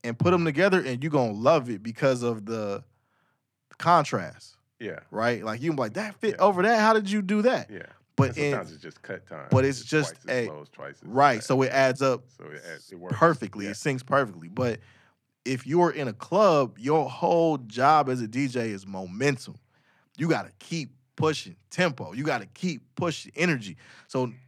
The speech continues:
Speaker 1: tempo is not always, you know, in, built in, into, it, tempo and energy are not always synonymous.
Speaker 2: Right, right,
Speaker 1: You
Speaker 2: right.
Speaker 1: know, so if you in
Speaker 2: Right.
Speaker 1: a, in a, in a darker side of a set, which is like in your sixties, which is your trap music, sixty to eighty B P M, stuff like that,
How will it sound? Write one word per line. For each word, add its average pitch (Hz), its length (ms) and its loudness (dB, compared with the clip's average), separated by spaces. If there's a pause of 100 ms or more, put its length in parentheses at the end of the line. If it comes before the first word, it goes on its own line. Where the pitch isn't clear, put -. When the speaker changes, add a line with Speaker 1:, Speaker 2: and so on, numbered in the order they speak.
Speaker 1:
tempo 220 340 6
is 160 80 4
not 160 180 6
always, 143 460 4
you 143 60 -2
know, 120 240 0
in, 110 200 -12
built 123 260 0
in, 110 200 -4 (100)
into, 107 540 -6 (560)
it, - 160 -14 (160)
tempo 190 380 4
and 131 100 0
energy 156 300 2
are - 20 2
not 131 160 6
always 127 260 4
synonymous. 98 560 -2
Speaker 2:
Right, 104 220 -8
right, 85 160 -18 (180)
Speaker 1:
You 113 80 -6
Speaker 2:
right. 127 40 0
Speaker 1:
know, 127 120 4
so 127 180 2
if 117 60 0
you 185 140 0
in 175 80 2
Speaker 2:
Right. 127 220 2
Speaker 1:
a, - 40 -6
in 135 120 -2
a, 113 200 -4
in 127 120 -4
a 107 60 -4
darker 135 340 4
side 131 320 2
of 113 100 -4
a - 40 -16
set, 143 380 0 (360)
which 123 140 -10
is 113 100 -10
like 117 160 -4
in 120 100 -2
your 110 120 -4
sixties, 131 380 -4
which 110 180 -12
is - 60 -20
your 85 100 -10
trap 160 340 2
music, 120 340 -4 (220)
sixty 139 380 -6
to 117 120 -8
eighty 127 220 0
B 120 160 -2
P 117 220 -6
M, 120 120 0
stuff 117 240 -4
like 110 200 -4
that, 151 280 4